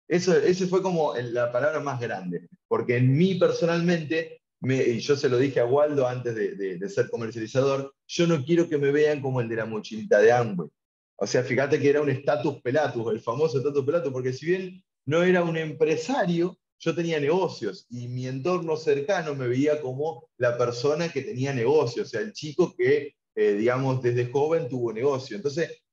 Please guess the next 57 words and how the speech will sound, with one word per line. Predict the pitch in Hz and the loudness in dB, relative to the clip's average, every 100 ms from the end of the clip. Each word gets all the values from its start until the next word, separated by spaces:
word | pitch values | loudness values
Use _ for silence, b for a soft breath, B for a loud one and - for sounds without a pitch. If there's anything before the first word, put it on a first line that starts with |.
| - | -2
ponerme | 131 160 180 170 147 | 2 4 4 4 4
a | 127 | 2
vender | 131 180 180 175 208 165 143 - | 0 0 0 2 4 4 0 -4
como | 117 | -8
un | 127 131 | -6 -4
vendedor, | 127 123 147 156 | -4 0 4 4
el | 120 | 4
vendedor | 117 113 127 135 | 0 -2 -2 0
de | 127 | -2
jaboncitos, | - 113 113 113 - 180 127 123 101 | -2 -2 -2 -4 -6 -6 0 0 0
el | 95 | -2
vendedor | 107 113 123 | -2 0 2
de, | 127 - | 0 0
hoy | 131 139 | 0 -2
está | 135 | -4
enfocado | 127 120 123 120 | -6 -4 -2 -2
más | 120 131 | 0 -2
en | 123 | -4
el | 110 | -6
vendedor, | 101 101 117 120 _ - | -6 -4 -2 -2 _ -6
obviamente | 113 117 123 | -2 0 0
en | 113 | 0
Nutrol, | 123 135 120 110 | 2 0 2 0
en | 107 | 0
la | 104 | -6
salud, | - 104 143 123 | -4 0 2 2
hoy | 117 | 0
estamos | 127 127 | -2 -4
enfocados | 117 - 117 123 117 | -4 -4 -2 0 -2
en | 95 | -4
crear | 107 123 | -4 -2
una | 120 98 | -4 -8
comunidad, | 107 107 107 117 127 123 _ _ - | -8 -6 -2 0 0 -2 _ _ -8
en | 113 | -6
hacerle | 113 156 147 | -2 0 2
un | 127 | 2
bien | 139 156 | 2 2
a | |
la | 131 | 0
sociedad | 120 110 120 127 | 0 -2 -2 0
a | |
través | 123 123 | 2 2
de | 117 | 0
los | |
productos | 117 123 120 | -2 -4 -4
de | 110 | -4
Nutrol | 143 127 110 | -6 -2 -2
y | |
los | 101 | -2
productos | 117 107 117 | -8 -4 -2
de | 98 | -2
belleza, | 98 156 143 151 151 _ _ - | -2 -2 0 -2 -4 _ _ -6
pero | 113 110 135 | -2 0 0
antes, | 151 135 127 131 - | 0 0 0 0 -10
eh, | 95 87 | -14 -10
años | 120 123 120 | -4 0 0
atrás, | - 151 143 - _ | 2 2 2 0 _